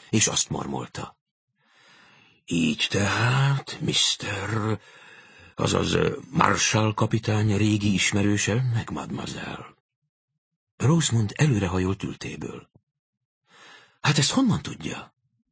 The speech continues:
kérdezte. „Ah, biztosan Ken mondta magának.” Poirot megrázta a fejét.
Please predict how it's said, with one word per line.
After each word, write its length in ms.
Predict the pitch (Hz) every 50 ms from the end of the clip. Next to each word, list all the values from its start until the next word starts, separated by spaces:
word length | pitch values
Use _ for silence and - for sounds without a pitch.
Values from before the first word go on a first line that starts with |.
| _ -
kérdezte. 800 | - 117 95 78 78 78 - - - - - 123 - - _ _ _ _ _ _ _ - - - - - - -
„Ah, 500 | 175 208 214 190 180 151 - - - -
biztosan 400 | 165 190 - 185 - - 165 165
Ken 200 | - 220 190 175
mondta 360 | 123 92 87 92 87 - 101
magának.” 600 | 98 95 90 98 95 92 87 90 85 - - - _ _ _ _ _ _ _ _ _ _ _ _ _ _ -
Poirot 380 | - 190 180 160 151 160 156
megrázta 520 | 123 80 78 76 71 - - - - - 73
a 40 |
fejét. 540 | - - 76 73 65 - - - - - _